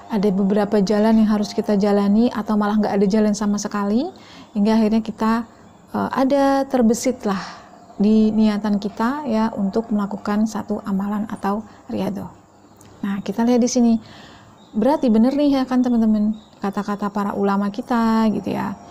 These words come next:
guru-guru kita yang mengatakan bahwa masalah itu adalah sebenarnya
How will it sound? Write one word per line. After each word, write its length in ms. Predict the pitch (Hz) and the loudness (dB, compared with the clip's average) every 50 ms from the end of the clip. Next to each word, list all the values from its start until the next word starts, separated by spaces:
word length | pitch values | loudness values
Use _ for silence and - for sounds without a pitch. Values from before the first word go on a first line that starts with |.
| - - - - | -20 -14 -6 -2
guru-guru 480 | 214 226 226 226 196 214 214 220 208 208 | 0 2 4 4 4 4 2 2 0 0
kita 480 | - 233 - - 240 226 226 226 226 | -2 -6 -4 -2 0 2 2 2 2
yang 160 | 220 214 208 | 2 2 2
mengatakan 480 | 208 208 208 208 202 214 220 226 233 226 | 0 0 0 -2 -4 -4 -4 0 2 2
bahwa 320 | 214 214 214 220 220 226 220 - | 2 2 0 0 -2 -4 -4 -2
masalah 480 | 220 233 233 226 - 233 220 220 214 220 | 0 0 0 0 0 0 0 0 0 -2
itu 240 | 196 - - 269 | -4 -4 -2 -2
adalah 560 | 277 - 240 208 208 202 196 202 214 247 247 - - - - - - - - - - | 0 0 0 -2 0 0 0 -2 -2 -4 -4 -8 -16 -20 -20 -20 -20 -20 -20 -20 -14
sebenarnya 480 | - - 226 214 214 214 208 233 269 | -6 -2 0 2 2 4 4 4 2